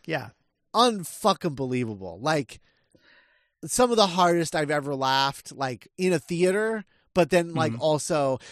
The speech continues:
Speaker 2: that's the thing. That's the crazy thing about Jonah Hill not wanting to do comedy anymore. He's so fucking funny. Like, the two times that I have laughed the hardest, I think, in a movie, well, there, there's three times. One is in Game Night,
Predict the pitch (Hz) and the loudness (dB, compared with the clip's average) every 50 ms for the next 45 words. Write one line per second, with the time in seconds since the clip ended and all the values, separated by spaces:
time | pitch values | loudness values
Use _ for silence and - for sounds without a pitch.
0 | - - 269 320 311 - 359 254 - 277 254 220 165 - _ _ - 233 302 285 | -2 2 2 2 2 0 -2 -2 -2 0 -2 -2 -4 -8 _ _ 0 0 0 0
1 | - 453 - - 294 277 262 226 196 226 190 - 214 202 180 151 131 120 - - | -2 -6 -6 -4 -2 -2 -2 -4 -6 -8 -6 -2 -2 -2 -2 -2 -6 -8 -8 -4
2 | 143 175 170 160 - 180 170 170 160 160 160 165 160 151 147 139 135 143 143 131 | -2 0 0 0 0 -4 -4 -2 -4 -4 -4 -4 -2 -2 -2 -2 -2 -4 -4 -4
3 | 135 139 139 135 127 120 113 127 123 - - 131 113 120 131 143 151 156 160 165 | -4 -6 -6 -6 -8 -10 -8 -8 -10 -8 -10 -12 -12 -10 -10 -12 -12 -10 -10 -10
4 | 165 165 160 160 170 180 180 _ _ _ _ _ _ _ - - 262 247 - - | -10 -8 -8 -8 -8 -8 -10 _ _ _ _ _ _ _ -6 -4 -2 -2 0 0
5 | 330 330 302 - - - - - - 214 202 - - 196 180 160 135 - - 143 | 0 0 -2 -4 -14 -20 -8 -2 0 0 0 0 -4 -8 -6 -6 -6 -6 -4 -4
6 | 123 107 95 85 90 - _ - 160 170 170 156 - - - _ _ _ _ _ | -4 -6 -8 -14 -18 -18 _ 2 4 4 4 4 0 -6 -20 _ _ _ _ _
7 | _ _ _ _ _ _ _ - - - _ _ _ - - - 185 180 240 190 | _ _ _ _ _ _ _ -20 -20 -20 _ _ _ -18 -14 -4 0 0 0 2
8 | - - - 302 320 339 349 349 349 294 - - 269 240 233 233 233 220 185 196 | 2 2 4 4 4 4 2 2 0 -2 -2 -2 0 0 0 0 -2 -4 -2 -2
9 | 208 196 196 196 190 165 151 170 170 170 175 170 - 165 156 156 139 - - - | 0 2 2 0 0 -2 -2 0 0 0 0 0 -4 -4 -4 -4 -4 -4 -4 0
10 | 175 165 151 139 123 95 - - - - - - - _ _ _ - 156 165 151 | 0 0 0 0 -4 -8 -12 -12 -14 -14 -14 -16 -18 _ _ _ -6 -4 -4 -2
11 | - 175 151 139 127 - 175 175 170 170 170 160 147 139 127 107 104 92 87 - | -2 -4 -6 -6 -6 -4 -2 0 0 0 0 -2 0 -2 -2 -2 -6 -10 -12 -14
12 | _ _ _ _ _ _ - 185 190 190 185 170 180 202 214 220 214 190 - - | _ _ _ _ _ _ 2 6 6 6 6 6 4 2 4 4 4 2 0 0
13 | 226 220 190 - 190 160 127 113 127 151 180 202 240 262 233 269 240 202 180 170 | -4 -4 -4 -4 -4 -6 -6 -6 -4 -2 0 2 2 2 0 -2 -2 0 0 0
14 | 156 147 139 139 131 135 139 - | 0 0 -4 -6 -6 -6 -8 -8